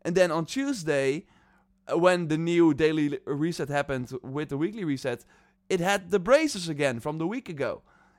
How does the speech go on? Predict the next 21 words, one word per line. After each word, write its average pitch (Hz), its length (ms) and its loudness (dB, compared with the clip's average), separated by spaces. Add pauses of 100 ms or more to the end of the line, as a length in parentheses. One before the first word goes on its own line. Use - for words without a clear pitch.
(120)
Gets 139 220 0
crazier 233 500 0
though, 117 260 -2 (240)
because 165 400 0
on 156 200 0
Wednesday, 170 720 0 (540)
the 170 240 -2
Yggdrasil 202 640 0
tree 196 480 -6
settlement 202 440 -2
item 143 560 0 (580)
was, 170 600 0 (300)
uh, 160 220 4
the 160 120 -2
daily 196 240 0
selection 226 400 -8
again. 135 360 -4 (320)
And 143 100 -4
you 139 80 -2
never 160 200 0
guess, 196 440 0